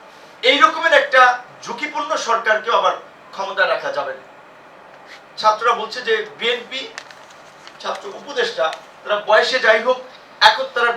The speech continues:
গভর্নমেন্টের পার্ট, so তাদের কথাকে তো ছোট করে দেখার সুযোগ নেই। নিশ্চয়ই গুরুত্বপূর্ণ তথ্য আছে, অথেন্টিক সোর্স আছে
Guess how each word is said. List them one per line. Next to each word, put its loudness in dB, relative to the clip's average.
গভর্নমেন্টের 2
পার্ট, 8
so -12
তাদের 6
কথাকে 0
তো -2
ছোট -6
করে 4
দেখার 0
সুযোগ -10
নেই। -14
নিশ্চয়ই -2
গুরুত্বপূর্ণ -8
তথ্য 0
আছে, -4
অথেন্টিক -2
সোর্স 0
আছে -2